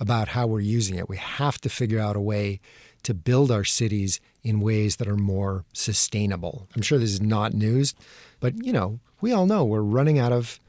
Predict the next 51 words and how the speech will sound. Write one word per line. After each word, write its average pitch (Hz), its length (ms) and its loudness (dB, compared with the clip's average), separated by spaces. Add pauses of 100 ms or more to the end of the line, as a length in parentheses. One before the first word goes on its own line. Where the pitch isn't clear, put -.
(180)
all 113 240 -2
kinds 214 360 -4
of 123 80 -4
things, 92 280 -8
right? 135 160 -4
We're 120 100 -4
running 120 300 2
out 123 100 2
of 110 80 -2
fresh - 380 -4
water. 101 320 -4
We're - 160 -10
cutting 143 320 2
down 127 180 4
too 120 180 0
many 113 220 2
trees, 98 460 -4 (340)
fishing 147 400 2
too 139 160 2
many 120 140 2
fish 120 320 0
out 110 140 -2
of 98 60 -4
the 104 140 -2
ocean. 101 420 -4 (440)
And 127 180 2
now 180 180 4
come 165 200 2
to 147 80 2
find 156 240 4
out 139 100 4
we're 135 80 2
using 143 320 4
too - 260 0
much 151 300 2
sand. 98 560 0 (560)
To - 140 -2
me, 220 440 4
that 170 200 2
just 156 220 0
says 160 280 4 (280)
these 170 200 4
are 165 200 4
all 147 240 6
just 131 200 2
symptoms, 113 680 2
really, 104 240 -2
of 87 100 -6
the 95 80 -8
same 113 480 2
problem, 92 500 -4